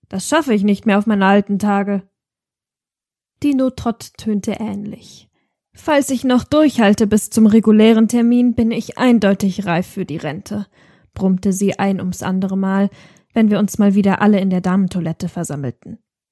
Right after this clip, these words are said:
Vorsichtshalber schauten wir jedoch nun immer nach, ob jemand anwesend war,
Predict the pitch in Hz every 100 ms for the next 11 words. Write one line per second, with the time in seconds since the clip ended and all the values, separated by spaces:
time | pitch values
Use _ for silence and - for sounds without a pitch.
0 | _ _ _ - 311 285 247 - 247 240
1 | 226 - 226 220 214 202 202 196 196 196
2 | - 196 190 - 247 214 202 202 202 -
3 | 185 190 185 180 - 196 185 185 190 180
4 | 190 185